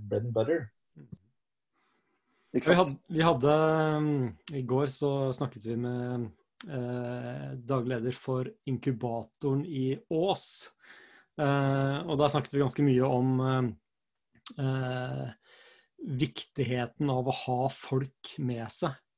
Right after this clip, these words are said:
Speaker 3: Folk med ulik kompetanse og evnen til å høre på andres, eh, andres faglige råd, da. Eh, jeg vet ikke om det stemmer med din erfaring, jeg, Kyrre, at det er, at det er viktig. Altså, du har,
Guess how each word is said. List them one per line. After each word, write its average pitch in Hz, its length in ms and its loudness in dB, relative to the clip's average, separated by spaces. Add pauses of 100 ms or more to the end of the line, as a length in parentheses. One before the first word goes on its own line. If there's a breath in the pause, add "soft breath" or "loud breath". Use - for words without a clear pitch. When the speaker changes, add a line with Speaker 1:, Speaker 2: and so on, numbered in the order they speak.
(260)
Speaker 3:
Folk - 280 -2
med 156 100 0
ulik 123 320 0
kompetanse 127 560 -2
og 139 240 4
evnen 113 420 -4
til 131 140 -2
å 135 100 0
høre 123 460 2
på 131 320 -2
andres, 113 800 -4 (720 soft breath)
eh, 131 640 0 (320)
andres 127 500 2
faglige 135 440 2
råd, 156 200 4
da. 127 120 -2 (840 soft breath)
Eh, 135 580 0
jeg - 200 -10
vet 143 160 4
ikke 127 100 2
om 151 60 6
det 143 180 6
stemmer 123 560 2
med 135 200 2
din 127 260 4
erfaring, 135 460 2
jeg, 147 160 0
Kyrre, 131 180 4
at 123 100 -2
det 127 140 4
er, 123 800 -2
at 135 80 -4
det 139 80 0
er 131 80 2
viktig. 127 580 0
Altså, 131 160 4
du 135 80 8
har, 139 240 6